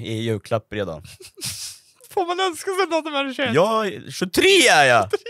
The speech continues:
Speaker 2: Du är tjugotre!
Speaker 1: Ja, men ja,
Speaker 2: Du är
Speaker 1: man får det.
Speaker 2: tjugotre!
Speaker 1: Ja, vi, det, ja, jag tycker det.
Speaker 2: Ja, säg vad du
Speaker 1: Ja.
Speaker 2: önskar då.
Speaker 1: Om de frågar vad vi önskar, ja, då säger jag vad jag önskar mig. Jag önskar mig en käpp. Jo, en
Speaker 2: Ja.
Speaker 1: vintage käpp. Inte för att jag ska använda, jag vill ha den. Jag vill ha en käpp.
Speaker 2: Ja.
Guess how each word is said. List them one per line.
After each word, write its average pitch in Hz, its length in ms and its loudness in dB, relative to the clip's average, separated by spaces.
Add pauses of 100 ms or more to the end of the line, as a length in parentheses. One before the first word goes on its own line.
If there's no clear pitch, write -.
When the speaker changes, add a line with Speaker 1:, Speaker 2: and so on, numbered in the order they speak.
(560)
Speaker 2:
Du 440 60 0
är - 100 -12
tjugotre! 392 680 -4 (200)
Speaker 1:
Ja, 480 140 6
men 196 100 4
ja, - 80 6
Speaker 2:
Du 233 60 8
är 233 40 4
Speaker 1:
man 226 140 6
får 220 260 4
det. - 120 2
Speaker 2:
tjugotre! 403 60 -2
Speaker 1:
Ja, 208 200 4
vi, 185 180 -2
det, 220 260 2
ja, 220 280 2
jag 214 200 2
tycker 190 260 -4
det. 113 220 0
Speaker 2:
Ja, 247 180 -8
säg 311 160 -8
vad 285 120 -6
du 285 40 -4
Speaker 1:
Ja. 269 60 -4
Speaker 2:
önskar 202 200 -10
då. 160 220 -8
Speaker 1:
Om 151 100 -6
de 175 120 -2
frågar 165 400 -2
vad 143 180 -8
vi 147 80 -4
önskar, 135 340 -8
ja, 196 160 -10 (360)
då - 60 -20
säger 143 160 -4
jag 147 80 -4
vad 143 80 -4
jag 139 60 -4
önskar 107 160 -10
mig. 107 140 -18 (280)
Jag 170 80 4
önskar 180 200 0
mig 143 100 -2
en 143 80 -2
käpp. - 220 -4 (2000)
Jo, 220 160 2 (360)
en 175 120 2
Speaker 2:
Ja. 175 60 -2
Speaker 1:
vintage 180 540 -2
käpp. 127 240 -4
Inte 131 240 -4
för 160 80 -4
att 151 80 -8
jag 151 80 -8
ska 147 120 -4
använda, 131 200 -4
jag 135 100 -4
vill 185 80 -4
ha 113 200 0
den. 131 180 -6
Jag 139 80 -8
vill 180 80 -8
ha 165 100 -2
en 165 80 -6
käpp. 147 180 -8
Speaker 2:
Ja. 160 280 -2